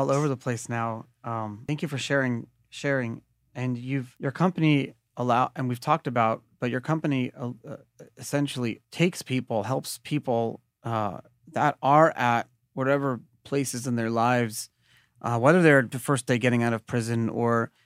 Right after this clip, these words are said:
Speaker 2: you know, a sixty-year-old man or woman, you help people go from where they are and apply those same things, um, to their lives that, that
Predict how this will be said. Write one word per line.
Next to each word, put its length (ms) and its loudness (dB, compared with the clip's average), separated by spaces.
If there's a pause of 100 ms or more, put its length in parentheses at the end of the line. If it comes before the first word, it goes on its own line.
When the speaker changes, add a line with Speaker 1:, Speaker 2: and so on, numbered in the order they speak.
(140)
Speaker 2:
you 80 -4
know, 120 0
a 40 -4
sixty-year-old 640 0
man 240 4
or 80 0
woman, 380 0
you 160 -4
help 280 -2
people 300 -8
go 220 0
from 300 -6 (460)
where 220 6
they 140 6
are 180 4
and 80 0
apply 360 2
those 200 0
same 320 -2
things, 520 -6 (460)
um, 520 0 (220)
to 100 -6
their 200 6
lives 440 4
that, 260 -6
that 160 -6